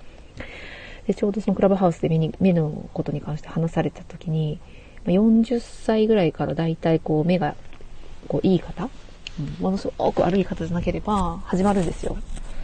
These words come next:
で、それをですね、まあ、老眼っていう言葉がね、悪いっていう、<laughs> 言われてたけど、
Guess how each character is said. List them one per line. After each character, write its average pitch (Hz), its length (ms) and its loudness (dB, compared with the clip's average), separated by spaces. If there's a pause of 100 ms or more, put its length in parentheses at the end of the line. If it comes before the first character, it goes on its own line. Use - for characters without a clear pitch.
(800)
で、 170 280 -6 (1900)
そ - 140 2
れ 220 80 4
を 226 160 4
で 202 120 -2
す - 80 -12
ね、 - 220 -4 (300)
ま 170 80 0
あ、 165 40 2
老 226 280 6
眼 262 220 4
っ - 40 2
て 233 120 2
い - 40 6
う - 20 -8
言 - 280 2
葉 240 120 4
が 165 220 4
ね、 151 160 -4
悪 165 260 2
い 185 60 4
っ - 20 -4
て - 260 -8
い 160 40 0
う、 151 40 0 (180)
<laughs> - 100 -6
言 156 80 2
わ 170 100 4
れ 175 60 -2
て - 100 -10
た - 100 0
け - 120 -4
ど、 - 120 -6